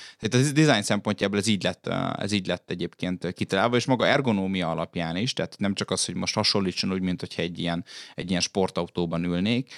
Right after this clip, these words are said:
hanem ergonómia szempontjából is azért, ö, hogyha egy összehasonlítod, hogy hol kényelmesebb ülni, ahol van esetleg kicsit, ö, tehát ahol egy ilyen teljesen ilyen lapos, ö,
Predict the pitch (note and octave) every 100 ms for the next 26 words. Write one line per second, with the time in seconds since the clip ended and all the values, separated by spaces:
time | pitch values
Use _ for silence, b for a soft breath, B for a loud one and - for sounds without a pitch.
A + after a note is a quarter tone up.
0 | B B B G2 G#2 G#2 F#2+ F#2+ F#2 F#2
1 | F#2 - - C3+ F#2 F2+ F2+ F#2 G2 G2+
2 | - F#2+ F#2 G2 - G2 F#2+ F#2+ F#2+ -
3 | - G2 - G2 G#2 - F#2+ - F2 F2
4 | - F2 - - G#2+ - G2 F2+ F2+ -
5 | F#2 F#2+ F#2 F2+ F2+ F2+ G2+ E2+ - E2
6 | F2+ - - - - F#2+ F2+ - B B
7 | B G2 G2+ F#2+ F2 G2+ G2 A2+ G2 F2+
8 | - F#2+ F#2+ F#2+ F2+ F#2+ - F#2 - -
9 | F#2+ F#2+ F#2+